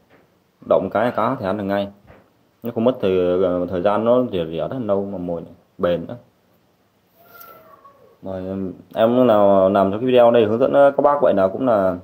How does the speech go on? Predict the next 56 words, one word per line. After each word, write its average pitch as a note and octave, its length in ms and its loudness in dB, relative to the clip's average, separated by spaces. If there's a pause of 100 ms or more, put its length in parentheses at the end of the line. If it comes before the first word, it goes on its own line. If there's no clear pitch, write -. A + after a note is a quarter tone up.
(580)
gần G2 240 0
như A2 100 -2
là G2 240 2
hết D#3 260 -2
cái, C#3+ 220 -4
cái, C#3+ 140 -4
cái C#3 360 -2 (340)
bí B2 120 -2
quyết D#3 200 0
của G2 60 -2
mình F#2 180 -2
rồi. F2+ 80 -6 (520)
Làm F#2+ 160 -4
sao G#2+ 240 0
để F#2+ 140 -4
câu G#2 260 4
được, F#2+ 140 -2
ờ, F2 200 -2
hiệu F2+ 200 -6
quả E2 100 -2
nhất. C3 180 -8
Chúc - 160 -8
các B2+ 40 -2
bác, C3 160 0
ờ, A#2 400 -4 (400)
đi G#2+ 100 -6
câu G#2+ 220 2
nhiều F#2 160 -2
cá G2 240 0
nhé. C#3 80 -6 (760)
Nên G#2+ 160 0
hàng G2+ 240 0
thì, G2 680 -2
ờ, F2+ 220 2 (760)
vào F#2+ 540 4
nhắn G#2+ 200 0
tin B2 100 -4
trên A#2+ 120 -4
Facebook B2 180 -2
cho C3 100 4
em A#2 60 2
xem. A2+ 200 0 (340)
À, A#2 180 2
tí B2 140 2
em D3+ 160 4
để F#2 220 4
cái, C#3+ 160 2
cái D3+ 100 2
số C#3+ 180 6
điện D#3+ 80 0
thoại D3 160 2
của G#2+ 60 6
em A#2+ 180 4
ở F2+ 380 4
bên A#2 200 2
dưới C3 280 4